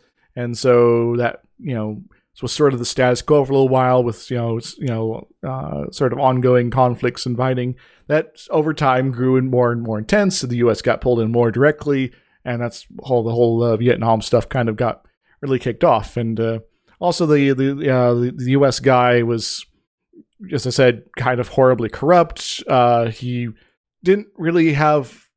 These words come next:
a very good handle on how to even run his own government,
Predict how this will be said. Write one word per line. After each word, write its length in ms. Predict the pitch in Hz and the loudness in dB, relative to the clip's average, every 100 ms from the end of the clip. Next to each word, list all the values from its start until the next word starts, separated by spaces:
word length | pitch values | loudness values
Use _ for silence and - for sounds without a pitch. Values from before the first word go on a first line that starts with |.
| _ - | _ -6
a 100 | 143 | -4
very 380 | 120 143 147 | 2 4 4
good 420 | 139 117 131 131 120 | 2 0 2 4 2
handle 460 | - 139 139 139 | -2 0 2 4
on 220 | 131 127 | 4 2
how 180 | 113 131 | 0 0
to 80 | 127 | 2
even 200 | 127 123 | 0 0
run 200 | 117 131 | 0 0
his 160 | 135 127 | 2 2
own 160 | 127 | 2
government, 640 | 113 117 160 214 190 - | 2 2 2 0 -2 -6